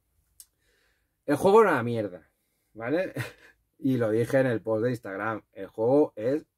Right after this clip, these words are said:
una mierda, es y será y seguirá siendo. Lo único bueno que tiene, y ahí les doy la razón, es la banda sonora de Kageyama, que tiene una, unas canciones brutales, ¿vale?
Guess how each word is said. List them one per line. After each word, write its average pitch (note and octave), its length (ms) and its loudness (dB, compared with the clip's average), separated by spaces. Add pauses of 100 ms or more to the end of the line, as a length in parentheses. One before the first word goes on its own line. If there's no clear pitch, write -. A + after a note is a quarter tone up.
(140)
una G#2 260 -10
mierda, F#2+ 420 -10 (220)
es C#3 340 -4 (120)
y - 140 -10
será - 420 -6 (320)
y A2 100 -8
seguirá A2 300 0
siendo. F#2+ 420 -6
Lo A2+ 180 0
único F#3+ 360 2
bueno D#3 280 8
que A#2+ 140 -2
tiene, D3+ 440 0 (140)
y F#2 100 -12
ahí G2 200 0
les F3 200 4
doy D#3+ 180 8
la C#3+ 140 4
razón, C3 360 -4
es D3 80 0
la D3+ 140 2
banda C#3+ 260 0
sonora B2+ 300 -4
de B2+ 140 -2
Kageyama, G#2 520 -6
que B2 80 -4
tiene A2+ 160 -2
una, A#2+ 220 -6 (400)
unas B2 240 -4
canciones A2+ 400 -2
brutales, F2+ 580 -4
¿vale? G2+ 320 -6